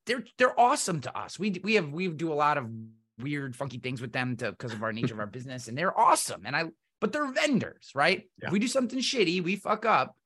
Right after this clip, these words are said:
Speaker 1: or they fuck up, whoop, the, the relationship is severed, and that's the way
Speaker 2: Uh-huh.
Speaker 1: that it works, right? We make them money, they make us money, but we're not like, it's not like we're family, you know what I mean?
Speaker 2: Mm-hmm.
Speaker 1: And I think that this, what I don't like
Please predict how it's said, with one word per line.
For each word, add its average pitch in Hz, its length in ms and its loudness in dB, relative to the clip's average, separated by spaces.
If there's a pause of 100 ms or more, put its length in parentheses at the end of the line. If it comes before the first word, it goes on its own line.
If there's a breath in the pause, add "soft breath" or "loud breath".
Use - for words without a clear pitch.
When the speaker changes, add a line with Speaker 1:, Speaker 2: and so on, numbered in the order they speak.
(180)
Speaker 1:
or 160 140 -4
they 240 140 2
fuck 180 280 0
up, 139 240 -4 (300)
whoop, 494 120 8 (360)
the, 156 220 0 (100)
the 160 80 -4
relationship 165 440 -2
is 226 140 -2
severed, - 340 -2
and 123 100 -6
that's 135 220 -4
the 165 80 -8
way 143 120 0
Speaker 2:
Uh-huh. - 80 4
Speaker 1:
that 165 80 2
it 185 80 -4
works, - 320 0
right? 180 200 0
We 147 140 -6
make 170 220 0
them 220 160 4
money, 220 240 0
they 151 100 -6
make 143 220 -6
us 202 180 0
money, 214 380 0 (580)
but 208 480 4 (300)
we're 165 160 -2
not 269 200 4
like, 208 300 2 (480)
it's 143 140 -6
not 233 80 4
like 240 120 0
we're 151 80 0
family, 156 840 0
you 147 80 -4
know 151 60 -2
what 143 60 -4
I 135 40 -4
mean? 104 160 6
Speaker 2:
Mm-hmm. 104 180 4 (260)
Speaker 1:
And 190 100 -2
I 165 160 -2
think 240 320 -2
that 220 180 0
this, 175 340 -2
what 147 160 -4
I 170 60 2
don't 202 460 0
like 151 540 -2